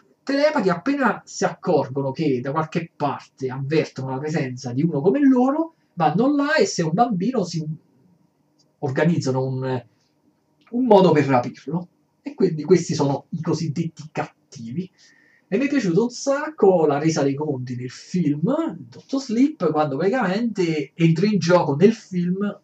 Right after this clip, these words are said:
l'Overlook Hotel, il luogo in cui c'è la resa dei conti è l'Overlook Hotel. Dico questo perché?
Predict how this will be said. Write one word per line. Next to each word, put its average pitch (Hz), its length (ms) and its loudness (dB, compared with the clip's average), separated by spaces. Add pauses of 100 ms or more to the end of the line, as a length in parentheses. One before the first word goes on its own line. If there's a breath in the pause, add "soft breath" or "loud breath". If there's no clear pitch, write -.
(140)
l'Overlook 156 680 4
Hotel, 127 540 -4 (380 soft breath)
il 165 140 4
luogo 165 480 8
in 139 80 -4
cui 165 220 0
c'è 143 180 2
la 131 100 0
resa 175 220 0
dei 233 120 0
conti 180 460 -2
è 160 160 2
l'Overlook 131 580 2
Hotel. - 380 -14 (200 soft breath)
Dico 190 220 0
questo 294 240 -2
perché? - 360 -6